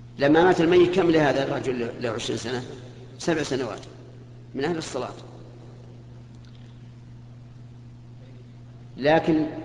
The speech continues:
متى يصلي؟ لا يصلي في وقت النهي. أوقات النهي لا يصلى على القبر،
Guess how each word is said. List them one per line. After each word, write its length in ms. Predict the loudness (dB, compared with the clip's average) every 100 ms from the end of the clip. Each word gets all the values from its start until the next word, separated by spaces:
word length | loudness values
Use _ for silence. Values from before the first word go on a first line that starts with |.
| -8 0
متى 280 | 2 4 4
يصلي؟ 360 | 4 -2 -6
لا 260 | -2 4 4
يصلي 380 | 4 2 0 0
في 120 | -2
وقت 180 | -4 -8
النهي. 300 | -10 -12 -14 -16 -20 -20 -20 -20 -20 -20 -20 -20 -20 -20 -20 -14
أوقات 340 | -8 -4 -4 -4
النهي 280 | -4 -4
لا 100 | -4
يصلى 340 | -4 -6 -8 -8
على 160 | -8
القبر، 240 | -10 -12